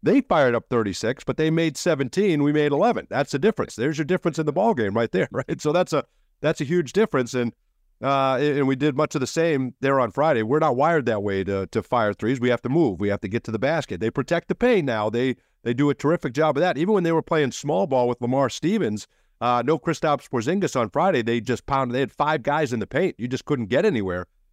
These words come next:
Now, they dare you to shoot. And, and unfortunately, that happened. You know, we, we, we took the bait on that. But listen, this is a, a,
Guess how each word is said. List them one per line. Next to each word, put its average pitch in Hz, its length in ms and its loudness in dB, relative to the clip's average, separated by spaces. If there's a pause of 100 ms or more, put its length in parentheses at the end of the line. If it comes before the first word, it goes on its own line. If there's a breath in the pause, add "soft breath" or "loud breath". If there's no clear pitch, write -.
(140)
Now, 120 160 2
they 131 140 0
dare 113 220 0
you 120 100 0
to 135 80 -4
shoot. 214 360 -2
And, 110 240 -4
and 117 140 -2
unfortunately, 123 500 -2
that 123 160 0
happened. 127 440 -2
You 101 80 -4
know, 107 100 0
we, 117 140 0
we, 110 220 -2
we 113 120 -4
took - 200 -2
the 107 80 -4
bait 123 220 0
on 101 140 -2
that. 120 240 -2
But - 180 -4 (760)
listen, 117 260 -2
this 123 200 -2
is 117 160 -2
a, 113 180 0 (420)
a, 117 60 2